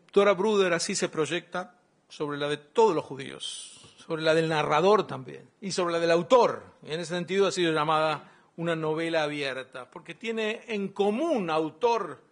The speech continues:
eh, narrador y heroína, la vida en Viena, el mismo Boulevard Ornano,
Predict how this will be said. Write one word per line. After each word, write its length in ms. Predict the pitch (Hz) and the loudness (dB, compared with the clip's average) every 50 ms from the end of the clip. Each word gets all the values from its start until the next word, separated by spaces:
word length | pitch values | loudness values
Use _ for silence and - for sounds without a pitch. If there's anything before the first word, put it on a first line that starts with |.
| _ _ _ _ _ _ _ _ _ - | _ _ _ _ _ _ _ _ _ -6
eh, 180 | - 185 - 208 | -4 -4 0 2
narrador 560 | 180 180 170 165 165 170 208 240 254 247 - - - - _ - | 2 4 4 6 6 6 8 6 6 4 2 -2 -12 -18 _ -12
y 200 | 180 165 175 180 | -4 2 4 6
heroína, 680 | 175 185 185 196 214 208 190 180 185 208 240 277 - 466 403 | 6 8 8 6 6 6 4 2 2 2 2 0 0 -4 -8
la 200 | 254 175 160 151 | -4 0 0 0
vida 260 | 165 175 180 175 190 | 0 0 0 0 0
en 160 | 185 185 185 165 | 0 0 -2 -2
Viena, 760 | 214 240 254 247 233 220 202 190 180 175 170 165 165 - - _ _ _ _ - | 2 4 4 6 6 4 4 2 0 0 0 -2 -6 -12 -20 _ _ _ _ -10
el 80 | 160 | -6
mismo 280 | 170 170 160 147 165 160 | -4 -4 -2 -2 -2 -2
Boulevard 540 | 147 151 156 156 160 160 185 190 190 180 175 | -2 -2 -2 -2 0 2 2 2 2 2 2
Ornano, 800 | 175 165 165 156 156 175 190 208 214 196 180 170 160 160 - | 2 2 0 0 -2 -2 0 0 0 0 -2 -4 -6 -8 -10